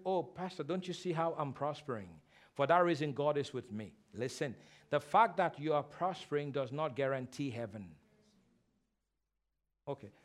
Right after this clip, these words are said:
let's go back to the subject. <laughs> So I, I, I anoint him. He did not get up right away, but the word of faith has been released. Come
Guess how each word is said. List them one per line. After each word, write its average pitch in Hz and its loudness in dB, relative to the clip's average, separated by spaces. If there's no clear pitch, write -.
let's 127 -2
go 127 -4
back 127 0
to 120 -6
the 113 -8
subject. 156 0
<laughs> 156 0
So 214 12
I, 185 12
I, 160 8
I 143 10
anoint 202 6
him. 214 4
He 156 6
did 156 4
not 185 4
get 180 8
up 156 4
right 151 6
away, 131 0
but 143 4
the 151 4
word 190 6
of 151 0
faith 185 0
has 139 -2
been 131 -6
released. 127 -4
Come 160 0